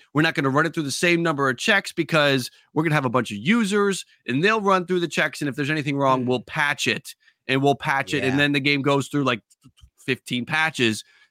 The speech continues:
Speaker 1: throughout the first three months of the game, uh, to fix those things. I don't know if that was, uh, if there were a ton of patches in twenty-three. Now that's good because you fix the game, you can make it better. But
Speaker 2: Yeah.
Speaker 1: there was no safety net back twenty years ago of, "We'll just run a patch."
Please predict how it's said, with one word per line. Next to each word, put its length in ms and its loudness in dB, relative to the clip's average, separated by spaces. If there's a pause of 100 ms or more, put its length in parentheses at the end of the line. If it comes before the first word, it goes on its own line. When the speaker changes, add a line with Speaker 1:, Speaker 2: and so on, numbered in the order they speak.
(140)
Speaker 1:
throughout 280 2
the 80 -6
first 340 -4
three 140 0
months 240 -4
of 80 -14
the 60 -8
game, 420 0 (320)
uh, 180 2
to 160 -2
fix 360 -8
those 260 -4
things. 200 -6
I 100 0
don't 100 -2
know 140 2
if 100 -4
that 220 0
was, 340 -2
uh, 260 2
if 140 -6
there 100 -2
were 120 0
a 40 -4
ton 220 -6
of 60 -8
patches 360 -4
in 160 -2 (320)
twenty-three. 300 0
Now 100 4
that's 200 -2
good 360 2
because 440 0 (220)
you 100 -10
fix 260 -6
the 80 -14
game, 240 0
you 80 -6
can 120 -10
make 140 -10
it 80 -14
better. 240 0
But 180 0
Speaker 2:
Yeah. 260 -6 (320)
Speaker 1:
there 80 4
was 120 0
no 80 2
safety 540 0
net 240 0 (340)
back 480 -2
twenty 260 -2
years 280 0
ago 460 2 (260)
of, 260 0 (120)
"We'll 140 6
just 200 0
run 180 2
a 60 -6
patch." 380 -6